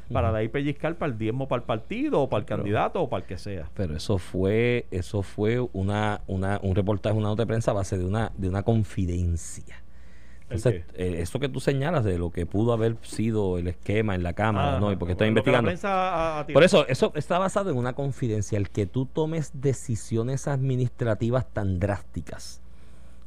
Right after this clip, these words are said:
Speaker 2: como despedir la persona por una confidencia o por lo que una fuente privada dijo, eh, huele mal. Yo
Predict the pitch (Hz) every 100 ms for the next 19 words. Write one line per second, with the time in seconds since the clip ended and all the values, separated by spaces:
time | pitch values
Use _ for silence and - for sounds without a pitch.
0 | - - 107 98 92 98 - - 101 90
1 | 101 113 123 123 107 - 110 98 87 92
2 | 92 123 147 143 135 135 131 143 131 -
3 | 82 - - - - - - - - -
4 | 95 92 95 90 101 113 131 - 123 120
5 | 131 131 120 113 117 107 117 123 123 135
6 | 104 98 - 101 92 90 85 90 92 87
7 | 80 - - - - - - - 147 269